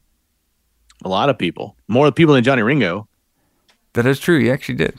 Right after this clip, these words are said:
Speaker 1: <laughs> He actually did.
Speaker 2: <laughs>
Speaker 1: Yeah.
Speaker 2: Yes. Yes. He did.
Speaker 1: Turns
Speaker 2: When
Speaker 1: out
Speaker 2: he,
Speaker 1: to be true.
Speaker 2: when he did his, may-, may-, so, you know, Bubba, he kinda reminds me of The Fiend.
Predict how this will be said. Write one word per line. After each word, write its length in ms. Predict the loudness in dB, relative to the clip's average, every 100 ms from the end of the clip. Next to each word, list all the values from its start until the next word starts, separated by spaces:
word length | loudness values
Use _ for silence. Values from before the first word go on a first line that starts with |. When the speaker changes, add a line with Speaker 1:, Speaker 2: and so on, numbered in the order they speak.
| -16
Speaker 1:
<laughs> 0 | -14 -12 -14 _ _ _ _ _ _ _ -16 -8
He 100 | -6 -4
actually 300 | -4 -2 0
did. 280 | 2 2 2
Speaker 2:
<laughs> 140 | 2
Speaker 1:
Yeah. 0 | 2 2 -2
Speaker 2:
Yes. 140 | -4 -10 -10 -2
Yes. 320 | -2 -2 -10 -20 _ _ _ -4
He 60 |
did. 320 | 0 0 0 -10 _
Speaker 1:
Turns 140 | -2 2
Speaker 2:
When 80 |
Speaker 1:
out 40 | 2
Speaker 2:
he, 60 | 2
Speaker 1:
to 60 |
be 100 | -4
true. 260 | -4 -4 0
Speaker 2:
when 160 | 2
he 120 | 4 4
did 180 | 4
his, 200 | 4 2 -2 -6 -4
may-, 220 | -2 -4 -6 -2
may-, 380 | 2 4 2 0
so, 300 | 4 6 6
you 80 | 4
know, 180 | 4 6
Bubba, 380 | 6 6 6
he 140 | 4 2
kinda 260 | 4 6
reminds 360 | 4 4 0 0
me 80 | -2
of 100 | -2
The 80 | -4
Fiend. 480 | -4 -4 -4 -10